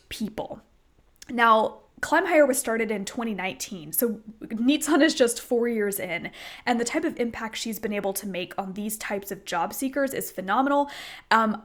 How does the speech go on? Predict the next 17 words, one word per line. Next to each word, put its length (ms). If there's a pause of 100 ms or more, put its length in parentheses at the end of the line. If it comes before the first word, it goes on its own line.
I 140
would 100
highly 480
suggest, 400
if 80
you 100
enjoy 360
today's 320
conversation, 840 (220)
just 220
going 220
to 60
check 380
out 260
Climb 640
Higher. 580 (280)
It's, 300